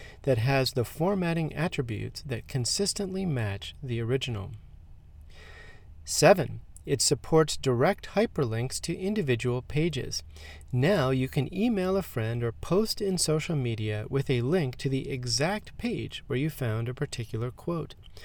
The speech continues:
Simply append the page number to the U R L. For an example of how to do this, please see the show notes page. Eight, it is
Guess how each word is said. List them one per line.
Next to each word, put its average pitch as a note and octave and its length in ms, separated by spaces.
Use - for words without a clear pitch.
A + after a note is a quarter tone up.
Simply F3 460
append C#3+ 640
the C#3+ 120
page F#3 420
number A2+ 460
to C3 120
the B2+ 100
U B2 220
R C#3+ 180
L. A#2+ 280
For - 180
an C3+ 80
example C3+ 520
of C#3+ 120
how D3 140
to E3 100
do B2 220
this, G#2+ 440
please D#3 380
see A#2 360
the A#2+ 160
show A#2 300
notes G#2 340
page. - 580
Eight, D#3+ 400
it C#3 120
is B2+ 440